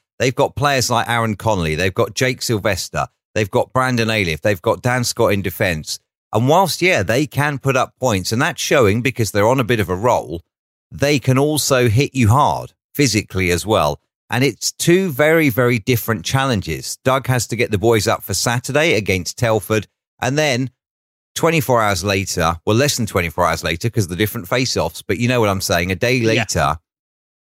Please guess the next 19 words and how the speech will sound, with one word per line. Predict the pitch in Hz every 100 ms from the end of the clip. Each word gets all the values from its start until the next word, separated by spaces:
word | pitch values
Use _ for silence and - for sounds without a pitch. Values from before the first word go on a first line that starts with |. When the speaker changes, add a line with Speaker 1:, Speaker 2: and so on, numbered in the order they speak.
| -
Speaker 1:
you're | 120
gonna | 113 123
have | 123 110
to | 110
then | 113 113 110
get | 101 110
ready | 110 117 90 80 78 _ _ -
for | 113 107 104
the, | 85 101 98 98 95 92 92 92 80
the |
physical | 98 - 135 123 90
threat | 82 98 87 90 -
of | 104 110 90
the |
Raiders. | 120 143 151 92 -
So | - 123
it's, | 123 - -
it's | 127
a | -